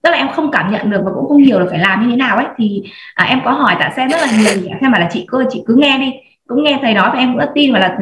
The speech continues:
cứ cái này thì cứ phải nghe, nghe và tự ngẫm, tự hiểu và tự, tự cảm nhận mình ấy. Thì trong một lần, thì là cách đây có mấy hôm thôi đấy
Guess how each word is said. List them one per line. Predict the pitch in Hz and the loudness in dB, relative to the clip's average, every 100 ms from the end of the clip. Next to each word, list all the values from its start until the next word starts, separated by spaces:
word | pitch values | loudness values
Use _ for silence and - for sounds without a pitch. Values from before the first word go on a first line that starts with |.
| 185 | -2
cứ | 214 | -2
cái | 240 | 0
này | 277 220 | 2 2
thì | 196 190 - | 0 -2 -2
cứ | 247 | 0
phải | 311 | 0
nghe, | 190 226 254 254 - | 2 2 2 -2 -4
nghe | 247 262 240 | -2 0 0
và | 190 - | -2 -2
tự | 185 | 0
ngẫm, | 220 165 - | 2 0 -4
tự | 208 | 2
hiểu | 214 175 170 | 2 2 -2
và | - | -6
tự, | 170 - - | -8 -6 -6
tự | - 180 | -4 -2
cảm | 160 | 0
nhận | 208 214 | 0 2
mình | 202 | 2
ấy. | 269 311 - _ - 269 - | 2 -2 -8 _ -4 -2 -2
Thì | 214 | -2
trong | 262 254 | 2 2
một | 214 | 2
lần, | 208 196 175 185 - - | 0 0 -2 -8 -20 -4
thì | 208 | 2
là | 220 202 190 | 4 4 0
cách | 240 | -4
đây | 262 262 - | -4 -4 -2
có | |
mấy | 226 220 | -2 0
hôm | 285 285 | 0 2
thôi | 269 | 2
đấy | 285 | 0